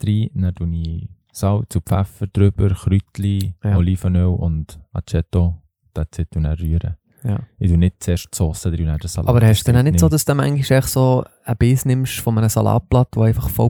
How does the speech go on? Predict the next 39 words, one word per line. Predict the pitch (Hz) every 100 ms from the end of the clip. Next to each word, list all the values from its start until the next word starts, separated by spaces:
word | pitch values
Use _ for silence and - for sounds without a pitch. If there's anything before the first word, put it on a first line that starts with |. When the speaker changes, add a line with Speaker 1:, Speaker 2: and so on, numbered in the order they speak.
| -
Speaker 2:
Pfeffer | 120 113 -
ist, | 123
weil | 113
sich | 107
alles | 104 120
da | - -
dran | 113 117
hat | 101
ver-, | - -
ver-, | - -
Speaker 1:
Nein, | 101 127
das | 110 113
Speaker 2:
verheddert? | 135
Speaker 1:
tust | 104
du | 110
ja, |
das | - -
tust | 110 101
du |
ja | 104
mischen. | 113 135 - 127 90 - -
Speaker 2:
Aber | 113
dann | 117 123
musst | 113
du | -
hure | 127 127
lang | 123 123
mischen. | 117 131 -
Speaker 1:
Das | 98 90
geht. | - 85 98 85
Speaker 2:
Bist | - -
denn | 135
du | 143
gut | 143 -
im | 156
Speaker 1:
Wenn |
Speaker 2:
Mischen? | 107 92 98
Speaker 1:
die | 107 90
Sauce | - 104 120 -